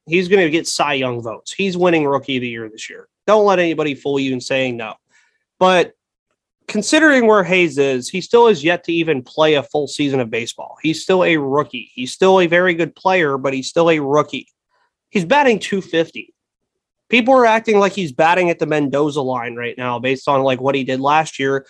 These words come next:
which to some extent, I mean, when you bat three ninety-six in your first twenty-three games, people are gonna get excited and expect you to be in a certain spot. But whenever you look at his stats against Saint Louis,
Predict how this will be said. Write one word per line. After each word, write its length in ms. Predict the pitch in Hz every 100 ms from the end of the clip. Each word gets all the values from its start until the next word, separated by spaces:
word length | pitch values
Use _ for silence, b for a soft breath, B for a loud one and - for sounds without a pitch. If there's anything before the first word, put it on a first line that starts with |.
| b b _
which 300 | 339 247 -
to 460 | 254 240 226 214 _ _ _
some 340 | - 220 202
extent, 500 | 170 - 135 143 165 _ _ _
I 40 | 165
mean, 140 | 180
when 140 | 185
you 80 | 180
bat 260 | 160 185 - _
three 380 | 170 180 165 160 _ _ _
ninety-six 840 | 156 165 156 127 - 170 147 -
in 60 | 143
your 140 | 139
first 280 | 123 151 139
twenty-three 540 | - 151 147 131 139 127
games, 380 | 143 143 127
people 300 | - 143 139
are 60 | 135
gonna 180 | 139 135
get 260 | 139 135 - _ _
excited 540 | 156 - 131 131 143
and 100 | 147
expect 460 | 131 - 139 135 -
you 60 |
to 80 | 139
be 180 | 135 180
in 60 | 165
a 40 |
certain 300 | 131 131 120
spot. 360 | - 123 110 104 _ _ _ _ _
But 340 | 160 147 135 - _ _ - -
whenever 560 | 156 170 175 165 170
you 240 | 156 156 147
look 240 | 156 156
at 300 | 156 143 - _ _ _ _
his 180 | 156 -
stats 280 | 170 165
against 280 | 156 147 139
Saint 220 | 160 135 117
Louis, 600 | 170 185 160 175 -